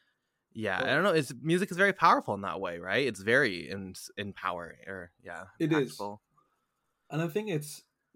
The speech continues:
Speaker 2: it's that impact and power. Maybe some, I, I hate giving the list credit, right? I really don't like it.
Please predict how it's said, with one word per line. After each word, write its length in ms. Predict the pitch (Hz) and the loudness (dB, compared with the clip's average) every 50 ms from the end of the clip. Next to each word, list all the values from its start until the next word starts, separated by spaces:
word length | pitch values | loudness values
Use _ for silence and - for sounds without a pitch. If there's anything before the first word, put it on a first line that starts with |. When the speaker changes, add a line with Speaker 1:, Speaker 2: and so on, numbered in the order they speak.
| - - - - - - | -18 -18 -18 -20 -12 -8
Speaker 2:
it's 180 | 165 151 151 - | -8 -8 -6 -4
that 220 | 131 147 156 151 | -2 -2 0 0
impact 400 | 147 139 139 - 156 131 - - | -2 -2 -2 -2 -4 -6 -6 -8
and 100 | 127 120 | -10 -8
power. 240 | - - 123 120 117 - | -6 -4 -4 -4 -4 -4
Maybe 440 | 131 135 147 151 165 190 196 185 156 | -2 4 4 8 8 8 8 6 0
some, 320 | - - 175 160 151 147 - | 0 -2 -2 -2 -2 -4 -4
I, 180 | - 151 165 - - - - - - _ - - _ _ _ - | 0 0 0 0 -2 -10 -14 -16 -16 _ -20 -20 _ _ _ -20
I 40 | - | 0
hate 280 | - 180 196 208 202 | 6 6 6 6 6
giving 240 | - 175 160 151 147 | 4 2 4 4 4
the 100 | 135 123 | 2 2
list 260 | 120 123 147 - - | 0 0 -4 -4 -8
credit, 380 | - - - - - - - - _ _ _ | -16 -14 -12 -12 -10 -10 -14 -16 _ _ _
right? 200 | - 113 117 - | -12 -12 -12 -12
I 560 | - _ _ _ _ _ _ _ _ _ _ _ - | -14 _ _ _ _ _ _ _ _ _ _ _ -4
really 240 | 120 135 139 135 | -2 0 0 0
don't 220 | 127 123 123 117 90 | -2 -4 -8 -8 -8
like 300 | 104 107 104 - - - | -10 -10 -12 -12 -12 -14
it. 120 | 147 - | -16 -18